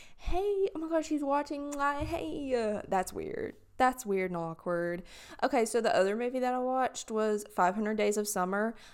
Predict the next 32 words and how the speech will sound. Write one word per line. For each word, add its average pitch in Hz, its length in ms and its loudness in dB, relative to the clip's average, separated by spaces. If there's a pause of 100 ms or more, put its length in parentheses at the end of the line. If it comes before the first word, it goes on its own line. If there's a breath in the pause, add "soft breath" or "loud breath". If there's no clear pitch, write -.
I 208 80 0
had 220 160 0
seen 277 180 0
that 247 220 0
once 175 260 -2
before, 254 640 0
and 226 100 2
I 202 80 2
watched 185 400 2
it, 208 100 -2
of - 160 -2
course, 185 440 -2
because 226 280 0
I've 226 140 0
been 196 160 0
watching 175 400 -4
New 185 260 2
Girl, 175 480 2 (380 loud breath)
which 180 580 2
I 202 80 -4
forgot 202 380 4
her 214 100 -2
name. - 440 -6 (120)
Oh 262 260 4
no, 240 260 2
I 240 180 -6
can't - 240 2
remember 208 400 -4
her 214 140 -4
name. 50 420 -8 (640 loud breath)
I 214 100 -4
fe-, 214 160 2